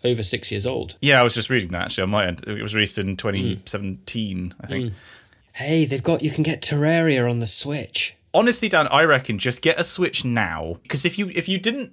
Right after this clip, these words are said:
Speaker 2: need a Switch in your life up until right now, you're not gonna need a Switch Pro or a Switch two or whatever it's gonna be, you know?
Speaker 1: Mm.
Speaker 2: You could always sell it and then get a new one if you wanted.
Speaker 1: I could, that's true. That's true.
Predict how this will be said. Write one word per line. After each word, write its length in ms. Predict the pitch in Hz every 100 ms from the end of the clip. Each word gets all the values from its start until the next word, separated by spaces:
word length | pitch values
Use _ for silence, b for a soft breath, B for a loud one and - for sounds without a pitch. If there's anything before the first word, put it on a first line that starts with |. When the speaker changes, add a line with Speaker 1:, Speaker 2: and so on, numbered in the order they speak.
| -
Speaker 2:
need 440 | 165 151 170 180 170
a 40 |
Switch 300 | - 156 -
in 100 | 139
your 140 | 131
life 200 | 131 120
up 120 | 117 131
until 260 | 127 117
right 240 | 110 104 104
now, 300 | 95 101 143
you're 100 | 143
not 140 | -
gonna 160 | 143 127
need 600 | 120 117 127 107 95 -
a 60 | 107
Switch 340 | - 110 -
Pro 280 | - 101 90
or 100 | 92
a 60 | 95
Switch 240 | 107 107
two 120 | - 92
or 20 |
whatever 260 | 98 92
it's 140 | 95 -
gonna 160 | 90
be, 240 | - - - _
you 100 | 107
know? 240 | 104 135 151 _
Speaker 1:
Mm. 280 | 107 107 104 - _
Speaker 2:
You 80 | 165
could 120 | -
always 180 | 349 135
sell 220 | - 120
it 160 | 85 -
and 140 | 113 104
then 100 | 101
get 160 | 101
a 40 | 98
new 140 | 95
one 120 | 87
if 100 | 90
you 60 | 95
wanted. 360 | 90 92 95 - -
Speaker 1:
I 40 |
could, 200 | - 123 113
that's 200 | 117 -
true. 300 | 113 101 98 - -
That's 160 | 110
true. 280 | - 110